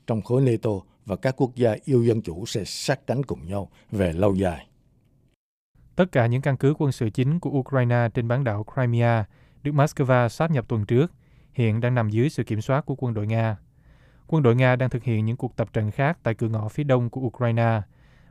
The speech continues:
Speaker 2: và Thủ tướng tự tuyên của Crimea đã kêu gọi người Nga trên khắp đất nước cựu Xô Viết này nổi dậy chống lại chính quyền Kiev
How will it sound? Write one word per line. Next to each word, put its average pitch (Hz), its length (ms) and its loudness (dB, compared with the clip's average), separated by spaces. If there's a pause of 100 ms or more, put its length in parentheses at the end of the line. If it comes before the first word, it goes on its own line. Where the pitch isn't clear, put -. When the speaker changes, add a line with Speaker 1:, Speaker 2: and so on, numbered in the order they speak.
Speaker 2:
và 135 80 2
Thủ 180 160 0
tướng 147 280 2
tự 113 180 0
tuyên 123 300 2
của 117 140 -6 (100)
Crimea 120 520 2 (140)
đã 110 120 -4
kêu 127 220 0
gọi 110 160 -2
người 110 140 -2
Nga 113 260 0
trên 113 260 -4
khắp 147 180 -4
đất 156 120 -2
nước 156 220 0
cựu 107 160 -2
Xô 117 160 -4
Viết 117 160 -4
này 113 300 0 (360)
nổi 123 200 2
dậy 110 240 2
chống 131 220 0
lại 117 140 0
chính - 200 -6
quyền 117 220 -2
Kiev 123 340 0